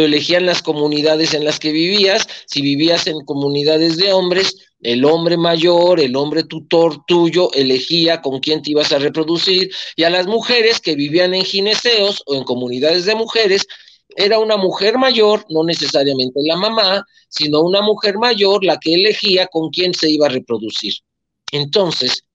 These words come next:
no se exigía el amor en el matrimonio.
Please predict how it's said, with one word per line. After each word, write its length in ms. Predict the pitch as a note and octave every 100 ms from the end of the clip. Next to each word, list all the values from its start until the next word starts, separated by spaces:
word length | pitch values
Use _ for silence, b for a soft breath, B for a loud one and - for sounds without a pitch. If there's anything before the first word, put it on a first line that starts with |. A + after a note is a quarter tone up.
| _ _ _ _ _ _ _ _ B B B -
no 240 | E3+ C4+
se 240 | C#4 C4+
exigía 680 | B3 - - E3+ - G3+ A3
el 160 | G#3+ F3+
amor 760 | D#3+ D#3+ F3 A#3 B3+ A#3 - _ _ _ _ _ _ _ _ _ _ _ _ _ _ _ _ _ _ C#3+ - -
en 180 | E3 D#3+
el 140 | D3+
matrimonio. 800 | D3 D3 D3 E3+ A#3 D3 G#2+ _